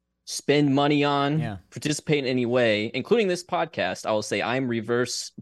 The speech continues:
Speaker 1: boycotting your Wake and Jake show today.
Speaker 2: You are.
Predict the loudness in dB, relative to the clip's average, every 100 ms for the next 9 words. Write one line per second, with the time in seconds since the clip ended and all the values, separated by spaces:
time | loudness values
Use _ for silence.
0 | -4 -2 0 -2 -2 -2 -6 -8 _ _
1 | _ _ _ _ -6 0 4 4 2 0
2 | -2 -4 -4 -4 -4 -4 -4 -8 -6 -4
3 | -4 -6 _ 4 6 8 6 4